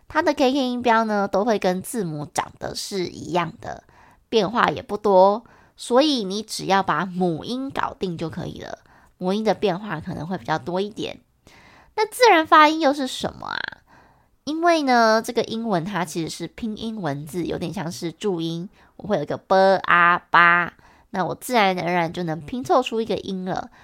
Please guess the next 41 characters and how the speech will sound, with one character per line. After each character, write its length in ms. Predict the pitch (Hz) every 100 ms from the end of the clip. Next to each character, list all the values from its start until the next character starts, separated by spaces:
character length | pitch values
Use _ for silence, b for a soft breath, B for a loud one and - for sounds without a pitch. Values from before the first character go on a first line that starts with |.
| b b
所 320 | - - 269 302
以 160 | 349
我 240 | 262 208 220
只 300 | - 175 156
要 260 | 202 196
大 240 | 190 214 202
概 240 | 226 196
知 180 | - 190
道 380 | 220 202 185 170
每 140 | 151
一 180 | - 208
个 160 | 220
字 260 | 208 - 294
母， 320 | 214 170 135 b b b b
它 200 | 359 403
常 440 | - 262 208 214
见 320 | 240 302 233
的 140 | 208 185
这 100 | -
个 140 | 202
发 320 | - 202 190
音， 460 | - 208 196 202 214 b b
还 140 | 220
有 100 | 196
一 80 | 208
些 160 | 226
字 220 | 208 269 240
母 200 | 180 180
组 300 | - 135 180
合， 420 | 202 120 131 - b b b
我 80 | -
们 100 | 180
可 120 | 190
能 120 | 151
常 200 | 160 170
常 160 | 180 170
会 100 | 196
念 220 | 233 220
成 180 | 180 170
什 160 | -
么， 240 | - 53